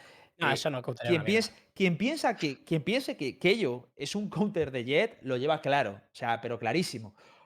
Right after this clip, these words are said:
Speaker 2: ¿Por qué? Muy sencillo. Yo cojo a Keijo y digo al principio de ronda, "Uy, me va, estás, estoy en Ascent, voy a tirarle la daguita al, al pixel de, de corta",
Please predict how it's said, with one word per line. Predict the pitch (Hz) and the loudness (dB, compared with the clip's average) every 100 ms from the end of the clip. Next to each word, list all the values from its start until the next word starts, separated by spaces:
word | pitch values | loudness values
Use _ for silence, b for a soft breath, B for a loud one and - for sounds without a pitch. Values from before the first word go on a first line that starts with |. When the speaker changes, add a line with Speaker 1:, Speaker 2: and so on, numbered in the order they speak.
| b | b
Speaker 2:
¿Por | 165 165 | 0 2
qué? | 254 190 123 | 2 2 0
Muy | 196 | -2
sencillo. | 202 - 208 127 95 _ b b 190 | 0 0 -2 -4 -8 _ b b -2
Yo | 254 | 0
cojo | 349 - | 2 0
a | 208 | 0
Keijo | 151 110 101 151 | 0 -2 -8 -8
y | |
digo | 147 | -2
al | 147 | -2
principio | 151 147 131 | -4 -6 -8
de | |
ronda, | 117 113 | -6 -4
"Uy, | 180 127 | -4 -4
me | 117 | -6
va, | 123 | -8
estás, | 127 156 156 - | -6 -6 -6 -8
estoy | - 175 | -6 -2
en | 180 | 0
Ascent, | 135 - 113 | 0 -4 -8
voy | 117 | 0
a | 151 | 0
tirarle | 185 180 165 165 156 151 | 4 2 2 -2 -4 -4
la | 143 131 | 0 0
daguita | 131 123 131 196 262 320 - b b b _ | 2 0 2 0 2 0 -2 b b b _
al, | 151 143 135 127 123 120 117 117 123 - | 2 4 4 4 2 2 2 0 -2 -2
al | 131 120 120 | 0 0 0
pixel | 175 - 214 202 | -2 0 0 0
de, | 151 123 117 113 113 113 | 0 0 -2 -2 -2 -6
de | 120 | -4
corta", | 151 131 - 101 | -2 -2 -4 -14